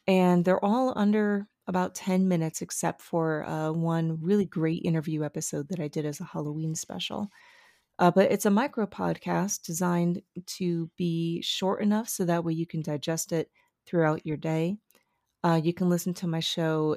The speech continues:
anywhere on any major or minor podcast platform, anywhere from iTunes to Pandora. I have a Instagram and a Twitter account for social media, and I also have a website, chicken mind nuggets dot com.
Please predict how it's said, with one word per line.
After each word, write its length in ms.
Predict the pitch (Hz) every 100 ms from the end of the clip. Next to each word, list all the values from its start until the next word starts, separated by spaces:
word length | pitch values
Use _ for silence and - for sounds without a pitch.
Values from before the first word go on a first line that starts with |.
| -
anywhere 500 | 170 180 175 190 196
on 240 | 151 147
any 300 | - 175 175
major 440 | 170 165 165 170 180
or 60 |
minor 300 | 165 160 156
podcast 560 | 151 170 165 - - -
platform, 720 | 196 196 - - 220 214 214 -
anywhere 380 | 170 165 156
from 240 | 160 160 160
iTunes 680 | 170 165 - - 170 160 -
to 100 | 175
Pandora. 640 | 180 156 156 165 185 262 _ _ _ _ _ _ -
I 240 | 180 175
have 480 | 170 180 170 175 165
a 320 | - 160 165
Instagram 760 | 180 175 - 196 185 190 185 185
and 140 | 175 160
a 40 |
Twitter 360 | - 196 190 196
account 340 | 196 262 302 - _
for 180 | - 170
social 440 | 160 185 175 - 170
media, 500 | 175 185 208 220 - _ _ _ _ -
and 160 | 185
I 40 | 196
also 240 | 196 202
have 160 | 180 175
a 60 |
website, 500 | 208 247 - 190 208
chicken 260 | - 190 185
mind 180 | 175 170
nuggets 320 | 156 165 -
dot 200 | 147 143
com. 340 | - 170 185